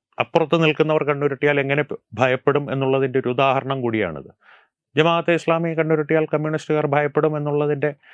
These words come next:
ഏറ്റവും വലിയ തെളിവാണ് സജി ചെറിയാൻ ജമാഅത്തെ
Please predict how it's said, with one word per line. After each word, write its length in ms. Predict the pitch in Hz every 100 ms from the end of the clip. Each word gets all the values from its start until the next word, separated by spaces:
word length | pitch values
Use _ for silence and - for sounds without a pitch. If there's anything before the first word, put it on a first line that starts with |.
| - -
ഏറ്റവും 240 | - 175 170
വലിയ 160 | 160 156
തെളിവാണ് 400 | 139 139 127 117 175 -
സജി 220 | 135 151 147
ചെറിയാൻ 300 | 139 143 143 _ _ _ _ -
ജമാഅത്തെ 420 | 131 143 147